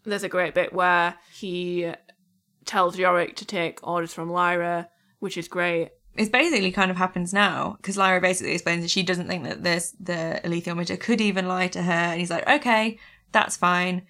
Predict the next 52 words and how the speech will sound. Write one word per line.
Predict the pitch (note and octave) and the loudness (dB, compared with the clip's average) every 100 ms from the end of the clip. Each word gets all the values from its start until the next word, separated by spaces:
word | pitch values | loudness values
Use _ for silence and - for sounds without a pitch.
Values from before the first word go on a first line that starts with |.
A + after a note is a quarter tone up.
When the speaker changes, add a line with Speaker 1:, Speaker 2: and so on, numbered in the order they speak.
| _ - | _ 2
Speaker 2:
Well, | G3+ | 4
if | G3 | 6
it | - | 4
all | A#3+ B3 | 4 4
comes | G#3+ F#3+ | 2 2
out | E3 | 2
okay, | E3 E3+ F3 | 2 2 0
we'll | E3+ E3+ | 0 0
know | G#3 B3 | 4 6
more | G#3+ F#3+ | 6 2
than | F#3 F3 | 0 -2
we | F3 | -4
did | E3 E3 | -4 -4
now." | E3 D#3 | -2 -2
He | E3+ | -2
turns | F3 F#3+ F#3 | 0 0 0
to | F#3 | 0
Yorick | F3 E3+ E3+ | 0 0 -2
and | E3 | -4
he | |
says, | E3 E3 E3+ F3 - | -4 -4 -4 -4 -4
"Are | - | 2
you | A3 A#3 | 4 6
willing | G#3 F#3+ | 4 0
to | F#3 | -2
do | F3 E3+ | -2 0
this?" | D3+ D#3 D#3+ | 2 0 -2
Yorick's | F#3 F3 D#3+ - | -2 0 -2 -2
like, | D#3 D#3+ | -4 0
"Yeah, | C4 C4+ G3+ | 4 6 6
I'll | G#3+ A3 | 6 4
do | G3+ | 2
it | F#3 | 0
if | - | -4
you | F3+ | -2
tell | E3+ E3+ | -2 0
me | E3+ | -2
to." | E3+ E3 E3 E3+ _ - | -2 -4 -4 -8 _ -2
And | |
he's | G3+ G3 | 2 4
like, | G3 - | 2 2
"Very | A#3+ A#3+ | 4 4
well. | C4 E4+ F#3 F3 - | 6 4 2 -2 -4
You're | G3 G3+ | 0 0
to | G#3 | 0
take | G#3 G3 | 0 0
her | G#3 | 0
where | F#3 F#3 | 2 0
she | F#3+ | 0
wishes | F#3 F#3 G#3+ G#3 | -2 -2 -2 -2
to | G#3+ | -2
go | D#3+ E3 | 0 0